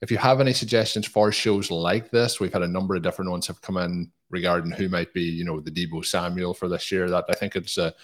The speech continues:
a fun theme maybe to, to drop in throughout the off season. But send any topics or questions that you do have over my way on Twitter at Overtime Ireland or rotowizradio at gmail dot com, and we'll get them slotted in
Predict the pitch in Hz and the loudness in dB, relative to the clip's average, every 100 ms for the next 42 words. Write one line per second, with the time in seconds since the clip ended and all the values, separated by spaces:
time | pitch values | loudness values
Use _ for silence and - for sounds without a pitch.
0 | - 82 - 90 90 - 92 87 87 87 | -16 -10 0 0 0 0 0 0 -2 -2
1 | 85 85 85 - 85 95 90 87 87 87 | -2 -2 -4 -6 -8 0 2 2 0 -2
2 | 82 _ _ - 90 85 - 85 85 - | -4 _ _ -4 0 0 0 0 0 -2
3 | 92 87 87 - 123 117 107 98 - 98 | -4 -2 -4 2 2 4 2 0 2 2
4 | 95 95 95 - 92 - 87 85 78 82 | 2 -2 -4 0 0 0 -4 -4 -6 -2
5 | 101 107 104 98 _ _ _ - 104 101 | 0 4 2 2 _ _ _ -2 0 2
6 | 95 - 90 90 85 87 87 82 82 - | 0 -2 -2 0 0 0 0 -2 -4 0
7 | 98 98 80 80 78 - 92 98 101 98 | 2 2 0 -2 -6 -4 0 2 2 -2
8 | - 80 78 - 87 85 82 82 87 82 | -2 -4 -4 -6 -4 -2 -2 -2 -4 -4
9 | 73 - 85 82 80 80 - - 90 87 | -4 -4 -4 -4 -2 -4 -4 -2 0 0
10 | 85 85 85 87 82 82 - _ _ - | -2 -2 -4 -2 -4 -4 -12 _ _ -8
11 | - - 92 85 85 85 87 85 | -4 4 4 6 2 2 0 -4